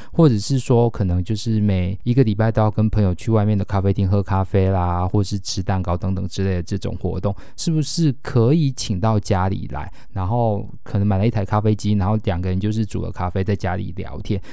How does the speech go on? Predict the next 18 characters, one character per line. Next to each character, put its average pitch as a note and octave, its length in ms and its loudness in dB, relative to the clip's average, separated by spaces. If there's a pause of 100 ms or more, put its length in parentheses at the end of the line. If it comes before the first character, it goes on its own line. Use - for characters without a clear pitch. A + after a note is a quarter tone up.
(120)
这 - 140 -2
样 F3+ 120 2
是 F3 140 -2
不 D#3+ 80 -4
是 D#3 240 0
会 D#3+ 160 4
更 D3+ 260 0
节 G#2+ 200 0
省 G#2 200 -2
一 G2 80 -2
下 A2 300 0
就 G#2+ 140 -4
是 A2 120 -4
自 G#2 160 -6
己 F#2 240 -6
在 G2 360 -2 (160)
消-， G2+ 260 -2
呃， F#2+ 260 -2